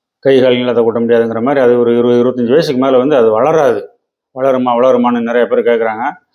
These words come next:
அது வளர்றதுக்கெல்லாம் வாய்ப்பு இல்ல. அதே சமயத்துல வந்து இதை தொடர்ந்து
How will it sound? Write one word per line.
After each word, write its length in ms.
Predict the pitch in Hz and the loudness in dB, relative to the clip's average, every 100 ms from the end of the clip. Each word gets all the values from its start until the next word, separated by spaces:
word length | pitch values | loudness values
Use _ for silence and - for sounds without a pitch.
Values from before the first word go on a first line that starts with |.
| _ _ _ _ | _ _ _ _
அது 240 | 123 123 | 0 2
வளர்றதுக்கெல்லாம் 520 | 135 135 127 120 131 | 2 2 0 0 0
வாய்ப்பு 360 | 123 123 113 113 | 0 -2 -2 -6
இல்ல. 240 | 104 98 - _ _ _ _ | -8 -10 -16 _ _ _ _
அதே 200 | 120 156 | 0 0
சமயத்துல 420 | 147 143 135 156 | 2 0 0 0
வந்து 220 | 151 180 165 131 120 110 104 | 2 2 4 4 2 2 -2
இதை 160 | 104 107 | -4 -6
தொடர்ந்து 440 | 107 123 170 185 | -8 -6 -6 -2